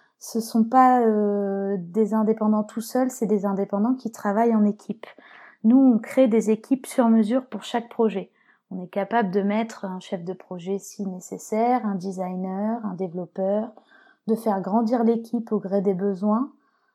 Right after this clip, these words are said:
et aussi de la réduire, euh, quand c'est nécessaire. Et ça, c'est, euh, c'est, c'est les fonctionnements agiles. Ça correspond très bien aux besoins des entreprises actuelles et des startups qui changent tout le temps. Du coup, c'est la vraie force du réseau.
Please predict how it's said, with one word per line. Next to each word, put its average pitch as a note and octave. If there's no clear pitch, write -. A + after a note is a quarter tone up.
et G#3
aussi G#3
de G3
la F#3
réduire, G#3
euh, F3
quand G3+
c'est -
nécessaire. G3
Et G3+
ça, A#3
c'est, G#3
euh, F3+
c'est, -
c'est -
les F#3
fonctionnements F#3+
agiles. G3+
Ça G#3+
correspond A3+
très B3+
bien A#3+
aux A3+
besoins A3
des G#3
entreprises G#3+
actuelles G#3+
et F#3
des F#3
startups A3
qui -
changent G#3+
tout -
le -
temps. G3
Du G3+
coup, -
c'est -
la F#3
vraie G3+
force G3+
du F#3
réseau. F3+